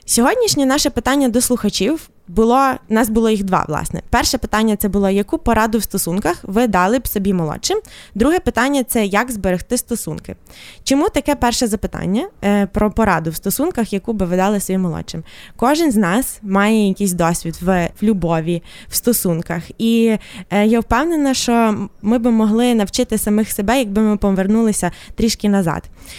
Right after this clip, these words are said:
І своїми історіями можемо навчити інших людей. І також я хотіла подивитися, чи можу я якось поділитися з вами інформацією через цей ефір, яка би допомогла вам будувати кращі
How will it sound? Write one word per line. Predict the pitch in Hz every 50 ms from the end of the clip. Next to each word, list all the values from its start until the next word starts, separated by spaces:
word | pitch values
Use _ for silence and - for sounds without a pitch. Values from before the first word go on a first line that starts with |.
| - 208 180 -
І | - 233 226 226 226 220 220 214 208 202 - - _ _ _ _ -
своїми | - - 226 240 247 262 262 254
історіями | 240 - - 262 311 330 277 240 226
можемо | 220 214 233 233 247 226 214
навчити | 202 190 - 254 220 -
інших | - - 196 190 - - 185 - -
людей. | 180 165 160 156 156 -
І | -
також | - 262 302 - 339 302 -
я | 269 240
хотіла | - 226 - 269 269 262
подивитися, | 220 240 208 226 233 - - - - - 226
чи | - - 247 240 233 220 - - - -
можу | 214 247 285 311 262 262
я | 247 233 233
якось | 233 240 240 233 220 -
поділитися | - - 233 202 220 233 254 254 - - - 202
з | 185
вами | 208 220 220 214 202
інформацією | - 214 202 - 214 208 226 254 359 392 - - 247 226
через | - 226 214 214 202
цей | - - 233 214 - 208
ефір, | 190 - - 185 180
яка | 185 180 - 254
би | 247 254
допомогла | 208 - - 214 208 208 214 233 240
вам | 247 233 208 202
будувати | 185 190 185 190 220 233 - 196
кращі | - - 196 208 202 - - 190